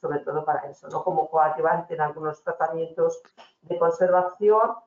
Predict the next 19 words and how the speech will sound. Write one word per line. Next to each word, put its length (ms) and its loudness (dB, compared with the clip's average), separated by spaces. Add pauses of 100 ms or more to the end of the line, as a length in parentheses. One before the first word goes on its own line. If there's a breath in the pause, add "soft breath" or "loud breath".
(240)
o 420 4
simplemente, 720 -6
pues 320 -12
eso, 200 -20
sustitución 760 -4
de 120 -4
colorantes 840 0 (100)
sintéticos, 680 -4
pues 160 -20
otro 220 -16
tipo 460 -6 (320)
de 140 -6
colorantes, 460 0
una 120 -2
de 60 -2
las 460 -2 (100)
opciones 500 -6
que 120 -12
tienen. 300 -12